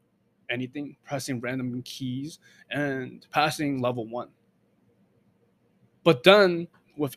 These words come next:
every single level, there are gonna be new obstacles. There are gonna be new challenges. There's gonna be different things that come in your way.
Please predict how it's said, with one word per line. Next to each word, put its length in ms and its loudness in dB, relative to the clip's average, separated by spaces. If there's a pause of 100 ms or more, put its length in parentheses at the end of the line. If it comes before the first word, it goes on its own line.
every 300 4
single 420 -2
level, 460 -2 (440)
there 100 -4
are 40 -2
gonna 380 0 (120)
be 140 -2
new 400 0
obstacles. 640 -6
There 60 -12
are 60 -8
gonna 80 -4
be 140 -4
new 180 4
challenges. 920 -2 (840)
There's 160 0
gonna 360 2 (520)
be 440 0 (1120)
different 500 6
things 340 2
that 140 0
come 480 -4
in 180 0
your 180 0
way. 460 -4